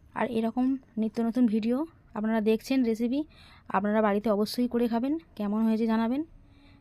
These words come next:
ভালো লাগলে প্রচুর প্রচুর শেয়ার করে দেবেন। এখন চলুন কীভাবে কোট দেওয়া হয় সেটা আপনাদেরকে দেখাচ্ছি প্রসেসটা। প্রথমে একটা কাবাব কাঠি নিয়ে এই বেসন গুঁড়াটার মধ্যে ভালো করে ডুবিয়ে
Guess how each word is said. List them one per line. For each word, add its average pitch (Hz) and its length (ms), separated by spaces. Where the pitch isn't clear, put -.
ভালো 202 220
লাগলে 214 240
প্রচুর 202 260
প্রচুর 208 240
শেয়ার 196 220
করে 185 180
দেবেন। 180 240
এখন 262 240
চলুন 247 320
কীভাবে 247 260
কোট 233 140
দেওয়া 240 180
হয় 262 100
সেটা 226 200
আপনাদেরকে 214 380
দেখাচ্ছি 190 400
প্রসেসটা। 190 440
প্রথমে 262 380
একটা 226 180
কাবাব 233 320
কাঠি 240 180
নিয়ে 233 220
এই 233 100
বেসন 226 380
গুঁড়াটার 247 320
মধ্যে 233 280
ভালো 226 240
করে 240 200
ডুবিয়ে 220 320